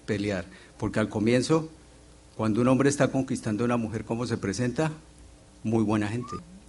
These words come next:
Nunca suelta todas sus cartas, porque si no, entonces la mujer dice, "Hasta luego,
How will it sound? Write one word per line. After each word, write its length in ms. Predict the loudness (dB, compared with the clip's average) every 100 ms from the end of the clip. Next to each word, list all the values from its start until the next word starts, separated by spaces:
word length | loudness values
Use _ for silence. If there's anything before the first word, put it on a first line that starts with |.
| -2
Nunca 480 | 2 4 6 6 6
suelta 400 | 4 0 2 2
todas 220 | 2 2
sus 160 | -2 0
cartas, 420 | 0 0 -4 -4
porque 240 | -4 -4
si 140 | -2 0
no, 100 | 0
entonces 340 | 0 0 0
la 100 | 0
mujer 280 | -2 -4 -4
dice, 220 | -4 -4
"Hasta 240 | -6 -6 -2
luego, 300 | -2 -2